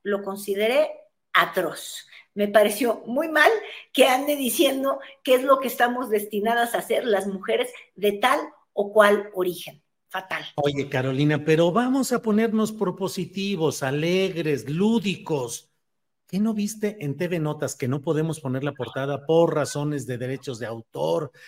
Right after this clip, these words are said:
Speaker 2: pero Ebrard se confiesa con Chanik.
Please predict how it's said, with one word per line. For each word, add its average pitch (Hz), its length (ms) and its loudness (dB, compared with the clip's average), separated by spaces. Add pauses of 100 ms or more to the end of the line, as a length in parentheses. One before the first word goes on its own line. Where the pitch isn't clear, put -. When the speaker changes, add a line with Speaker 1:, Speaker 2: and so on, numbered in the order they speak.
(120)
Speaker 2:
pero 151 440 2
Ebrard 196 640 4
se - 260 -4
confiesa 156 640 -4
con 135 340 -8
Chanik. 143 1000 -8